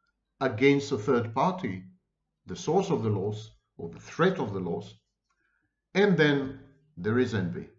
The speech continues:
Envy is an entirely different ballgame. Envy is not about emulating or imitating or simulating a role model, someone you admire,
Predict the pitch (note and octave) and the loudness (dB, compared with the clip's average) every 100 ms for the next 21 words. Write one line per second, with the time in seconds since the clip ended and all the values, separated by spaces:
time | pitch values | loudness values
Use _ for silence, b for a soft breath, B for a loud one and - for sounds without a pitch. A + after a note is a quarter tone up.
0 | _ _ _ _ _ _ _ _ - G3+ | _ _ _ _ _ _ _ _ 0 2
1 | G#3+ G#3+ G3 F3 D3+ D3 B2 - A3 A#3+ | 4 2 2 0 -2 -2 -4 -2 0 2
2 | G3 D3 C#3+ B2+ G#2+ F#2+ E2 - - _ | 0 0 -2 -2 -2 -4 -6 -14 -20 _
3 | _ _ _ _ _ _ _ _ _ _ | _ _ _ _ _ _ _ _ _ _
4 | _ _ _ - E3+ A#3+ A#3+ G#3+ D3+ C#3+ | _ _ _ 2 4 4 2 0 0 -2
5 | G#3 A#3 F#3 F3+ D#3 D3+ - D#3 G3 E3 | -2 -2 0 0 0 -4 -6 0 2 4
6 | B2+ G#2+ G2 G2+ F2 E2+ B2 - F3+ F#3+ | 4 4 0 -4 -8 -8 -8 -6 -2 2
7 | F3+ - G#2+ G2+ G#2+ G2 - D3 - - | 2 2 -2 -4 -6 -10 -4 -4 -4 -4
8 | G3+ F#3+ C#3 A2 F#2+ F2 D#2 - - _ | -2 0 2 2 0 -4 -10 -14 -18 _
9 | _ _ _ _ C#3 B2+ C#3 C#3 A#2 G2 | _ _ _ _ -2 6 8 8 6 2
10 | - - - _ _ _ _ - C#3+ C3 | -4 -10 -18 _ _ _ _ -10 -4 -2
11 | A#2+ A#2 G#2+ G2+ G#2+ B2+ A2+ F2 - | 0 2 2 2 0 0 0 -2 -6